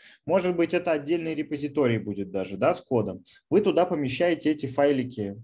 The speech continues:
которыми хотят обмениваться ваше питоновское, плюс-плюсное и, значит, джавское приложение. Вы настраиваете систему сборки на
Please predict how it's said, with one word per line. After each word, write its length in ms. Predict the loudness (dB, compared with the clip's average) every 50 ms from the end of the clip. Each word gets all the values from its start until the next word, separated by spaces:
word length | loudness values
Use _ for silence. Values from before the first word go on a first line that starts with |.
| -20 _ _ _ _ _ _
которыми 400 | -2 0 2 2 2 2 2 0
хотят 340 | 0 0 2 2 2 4 2
обмениваться 640 | 0 0 2 2 2 2 2 2 0 -2 -4 -4
ваше 280 | -2 -2 -2 -2 -4 -8
питоновское, 680 | -10 -10 -8 -4 -2 -2 -2 -2 -4 -6 -8 -12 -14
плюс-плюсное 920 | -12 -8 -8 -8 -8 -4 -2 0 0 0 0 -2 -2 0 0 0 -2 -4 -8
и, 320 | -8 -6 -4 -4 -6 -6 -10 -14 -16 -18 -18 -18 -18 -18 -18
значит, 300 | -18 -18 -18 -20 -20 _ _ -2
джавское 380 | 0 2 2 2 0 -6 -10
приложение. 800 | -6 -2 0 2 2 2 2 2 2 2 2 0 0 -2 -4 -8 -14 _ -20 -20 -20 -20 -20 -20 -20 _ _ _
Вы 240 | -4 2 4 4 6
настраиваете 960 | 6 6 4 2 2 2 4 6 6 6 6 6 6 4 4 2 -2 -4 -4
систему 560 | -2 -2 -2 -4 -2 0 0 0 0 0 -2
сборки 800 | -4 -4 -4 -2 0 2 2 0 0 -4 -8 -8 -8 -8 -10 -14 _ -20 -20 _ _ _ _ _ 0
на 520 | 2 4 6 6 6 4 2 -2 -6 -10